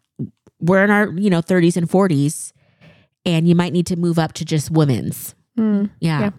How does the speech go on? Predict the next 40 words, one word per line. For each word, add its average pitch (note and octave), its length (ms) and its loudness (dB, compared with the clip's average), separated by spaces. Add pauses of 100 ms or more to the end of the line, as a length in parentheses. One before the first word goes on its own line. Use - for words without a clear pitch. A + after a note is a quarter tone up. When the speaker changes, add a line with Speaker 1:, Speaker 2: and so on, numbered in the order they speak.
(280)
Speaker 1:
Which - 140 -2
is D4 140 -8
hard. C4+ 280 0
It's - 140 -4
hard A3+ 180 -4
to G#3+ 60 0
move G#3 160 2
from, G3+ 140 -2
like, E3+ 200 -2
B F3+ 160 -2
P D#3 260 -2
at D3 140 -6
Nordstrom's D#3+ 600 0
to, E3+ 140 -6
you D3+ 80 -4
know, C#3+ 200 0 (340)
just - 220 -2
the E3+ 80 0
real D#3+ 240 0
women's D3 440 0
collection. - 640 -8 (100)
Speaker 2:
Right. A3 220 -4 (640)
Speaker 1:
Um, D3+ 320 -4
I, F#3 360 -6
<sighs> - 680 -14
I F#3+ 240 -4
haven't A#3+ 300 -4
been E3+ 200 -4
to F#3 180 -2
the E3+ 120 -2
junior D#3 260 -2
section - 400 -8
in C#3+ 100 -2
a C3+ 100 -2
hot C#3+ 260 -4
minute, D#3 400 -2
but, C#3+ 260 -2
um, G2+ 280 -4 (460)
uh, D#3 300 -2 (160)
I, E3+ 260 -2